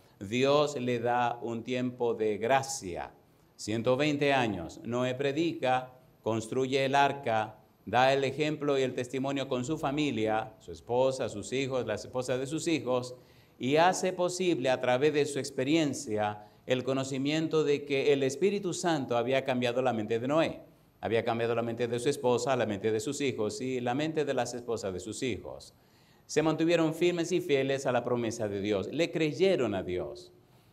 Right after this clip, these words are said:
Al final de la jornada, cuando el diluvio llega, solo se salvan Noé y su familia. Decíamos también que el Señor Jesús repite en San Mateo capítulo veinticuatro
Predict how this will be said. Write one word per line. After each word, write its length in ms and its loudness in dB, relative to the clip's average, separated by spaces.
Al 120 -4
final 280 0
de 80 2
la 100 4
jornada, 460 2
cuando 180 0
el 80 -2
diluvio 340 -2
llega, 600 0
solo 420 2
se 140 -4
salvan 480 0
Noé 300 -2
y 60 -4
su 140 -12
familia. 540 -4
Decíamos 640 2
también 640 0
que 100 2
el 100 0
Señor 320 -2
Jesús 380 -2
repite 580 -2
en 80 -4
San 140 -2
Mateo 240 0
capítulo 360 -2
veinticuatro 920 0